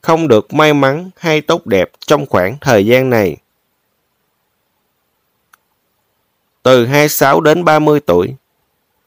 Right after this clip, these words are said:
trong khoảng thời gian này, bạn có nhiều hy vọng tốt đẹp về vấn đề tình cảm, cũng như về cuộc đời. Cuộc sống có nhiều hay đẹp, sẽ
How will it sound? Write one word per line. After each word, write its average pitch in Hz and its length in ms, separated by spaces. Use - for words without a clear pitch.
trong 156 200
khoảng 117 260
thời 131 240
gian 143 240
này, 107 300
bạn 95 240
có 151 160
nhiều 135 280
hy 147 200
vọng 85 300
tốt 156 200
đẹp 98 260
về 113 280
vấn 123 280
đề 113 240
tình 104 200
cảm, 85 360
cũng 131 240
như 156 160
về 120 260
cuộc 101 300
đời. 101 380
Cuộc 107 200
sống 156 320
có 160 140
nhiều 120 360
hay 131 260
đẹp, 90 220
sẽ 113 320